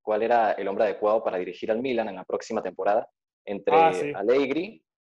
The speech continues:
Speaker 1: eh, Pioli y
Speaker 2: Rangnick y
Speaker 1: Rangnick,
Speaker 2: Pioli.
Speaker 1: porque para ese
Speaker 2: Sí.
Speaker 1: tiempo sonaba, sonaba
Speaker 2: Yo dije
Speaker 1: Allegri.
Speaker 2: Rangnick.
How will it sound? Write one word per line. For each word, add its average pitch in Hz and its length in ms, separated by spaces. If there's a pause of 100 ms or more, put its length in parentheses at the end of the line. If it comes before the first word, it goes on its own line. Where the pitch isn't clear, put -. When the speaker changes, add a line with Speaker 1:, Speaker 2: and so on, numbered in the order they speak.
(180)
Speaker 1:
eh, 104 180
Pioli 165 340
y - 40
Speaker 2:
Rangnick 165 120
y 196 40
Speaker 1:
Rangnick, 151 220
Speaker 2:
Pioli. 156 160
Speaker 1:
porque - 160
para 107 140
ese 151 140
Speaker 2:
Sí. - 40
Speaker 1:
tiempo 113 240
sonaba, 98 500
sonaba 92 600
Speaker 2:
Yo 143 180
dije 160 120
Speaker 1:
Allegri. 175 200
Speaker 2:
Rangnick. 123 260